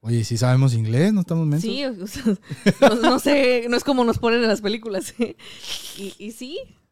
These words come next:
Speaker 2: sí hay gente así que en los partidos saca sus verdaderos yos.
Speaker 1: Qué loco, qué loco. Y, eh, usted puede compartirnos sus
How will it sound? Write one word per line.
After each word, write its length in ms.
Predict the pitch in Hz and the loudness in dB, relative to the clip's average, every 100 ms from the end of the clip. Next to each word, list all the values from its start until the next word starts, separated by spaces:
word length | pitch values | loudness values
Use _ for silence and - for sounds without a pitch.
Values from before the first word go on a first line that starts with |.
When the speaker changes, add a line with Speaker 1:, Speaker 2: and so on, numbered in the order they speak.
| _ - | _ -10
Speaker 2:
sí 80 | |
hay 60 | 226 | -10
gente 280 | 247 254 277 | -10 -12 -12
así 200 | 254 226 | -14 -14
que 100 | 262 | -12
en 60 | |
los 120 | 226 - | -12 -4
partidos 460 | 196 202 208 220 | -4 -2 -2 -2
saca 240 | - 208 240 | -4 -6 -6
sus 180 | 202 | -6
verdaderos 540 | 190 175 165 180 190 190 | -4 -4 -4 -6 -6 -8
yos. 300 | 208 - _ _ | -12 -14 _ _
Speaker 1:
Qué 520 | - 139 156 185 202 _ | -2 2 2 0 -4 _
loco, 1080 | 120 113 117 123 135 160 165 - 143 113 101 _ _ | -18 -12 -6 -2 2 2 0 -4 -8 -6 -10 _ _
qué 360 | - 123 139 - - | -6 -4 -4 -8 -10
loco. 580 | 120 123 131 - 110 - | -4 -2 -2 -6 -12 -2
Y, 460 | 143 165 202 208 - _ _ | 4 6 6 2 -4 _ _
eh, 480 | - 147 147 143 143 | 2 4 6 6 6
usted 360 | - 160 180 185 | 4 2 4 4
puede 280 | 208 208 196 | 4 4 4
compartirnos 840 | 202 185 175 147 185 185 202 185 - | 2 2 2 4 4 4 4 2 0
sus 500 | - 185 220 208 - | -2 2 2 2 -2